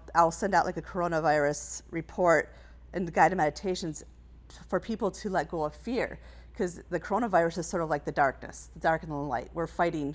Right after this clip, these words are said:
we're fighting the darkness, and if you fear something, the darkness can attach to it and it holds on. But if you send something light and love and healing, the darkness doesn't like the light.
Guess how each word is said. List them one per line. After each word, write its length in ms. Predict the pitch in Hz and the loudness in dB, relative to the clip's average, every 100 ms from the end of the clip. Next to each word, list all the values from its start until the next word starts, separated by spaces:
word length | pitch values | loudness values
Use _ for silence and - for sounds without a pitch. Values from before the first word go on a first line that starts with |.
| - | -6
we're 100 | 170 | -8
fighting 360 | - 208 208 185 | 0 0 0 -2
the 80 | |
darkness, 540 | 165 175 170 - 147 - | 2 4 4 0 -8 -8
and 80 | 160 | -10
if 140 | 151 | -8
you 80 | 175 | -12
fear 380 | - - 254 302 | -12 -6 -4 -4
something, 560 | - 156 - 143 147 - - - - | -2 -4 -4 -8 -8 -10 -18 -20 -14
the 80 | 165 | -2
darkness 400 | 170 190 196 - | 0 0 -4 -4
can 140 | 196 | -4
attach 400 | 175 180 151 - | -2 0 -2 -2
to 140 | 180 | -4
it 20 | 175 | -2
and 80 | 165 | -2
it 60 | |
holds 260 | 131 156 156 | -2 -2 0
on. 360 | 175 123 - 151 - - - | 0 -2 -6 -10 -18 -20 -16
But 80 | - | -12
if 80 | - | -8
you 60 | 175 | -4
send 240 | 202 180 | -4 -4
something 360 | 196 - 165 170 | -4 -6 -4 -2
light 180 | 160 | -2
and 160 | - 151 | -2 0
love 420 | 165 208 139 156 - - - | 4 6 6 2 -16 -20 -12
and 100 | 151 | -10
healing, 680 | 139 - 226 262 190 - 160 - - - - - - - - - | -10 -8 -2 0 -2 -6 -12 -16 -20 -20 -20 -20 -20 -20 -20 -12
the 80 | - | -2
darkness 320 | 180 190 180 | 2 2 0
doesn't 220 | 175 160 131 | -6 -8 -4
like 240 | 156 - | -4 -4
the 100 | 113 | -4
light. 260 | 110 - | -2 -4